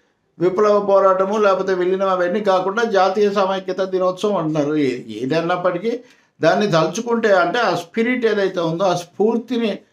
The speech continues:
యథాతథంగా చెప్పుకోగలిగితే అప్పుడు ఈ ఉత్సవాలు సార్థకమవుతాయి.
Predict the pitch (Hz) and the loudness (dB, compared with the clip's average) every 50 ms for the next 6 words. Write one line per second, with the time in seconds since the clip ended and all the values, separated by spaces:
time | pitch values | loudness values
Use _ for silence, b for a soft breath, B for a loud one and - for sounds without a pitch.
0 | b b b b - 160 185 208 214 214 214 196 190 196 196 196 196 190 - 185 | b b b b -4 0 2 2 2 4 2 2 2 2 2 2 0 0 0 0
1 | 170 156 180 180 190 190 180 180 165 151 151 151 139 139 135 - 226 233 226 220 | -2 -2 -2 -2 -2 0 2 2 2 2 0 0 -2 -4 -4 -4 -2 -2 0 2
2 | 196 185 185 185 - 208 196 196 196 180 190 220 214 196 180 165 156 165 190 196 | 2 0 0 0 -2 0 2 2 2 2 0 -2 0 2 0 0 0 0 -6 -6
3 | 190 170 160 151 127 127 120 110 - | -6 -4 -4 -4 -4 -4 -6 -8 -8